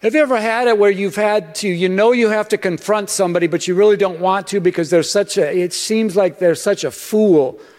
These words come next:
And the Bible does use that. It's not talking about academic, um, intelligence or lack thereof.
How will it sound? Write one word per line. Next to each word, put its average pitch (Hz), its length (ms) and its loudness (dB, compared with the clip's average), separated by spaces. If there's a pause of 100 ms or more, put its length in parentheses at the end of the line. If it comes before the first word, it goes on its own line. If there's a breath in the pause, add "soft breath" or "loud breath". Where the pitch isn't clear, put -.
(200 loud breath)
And 160 80 -6
the 170 60 -2
Bible 202 260 2
does 185 300 0
use 208 260 2
that. 151 140 2
It's 143 100 -6
not 190 200 -2
talking 196 380 -2
about 170 240 2
academic, 180 920 -2 (420 soft breath)
um, 147 520 -4 (640 soft breath)
intelligence 160 1040 -2
or 151 140 -2
lack 185 320 -2
thereof. 165 960 0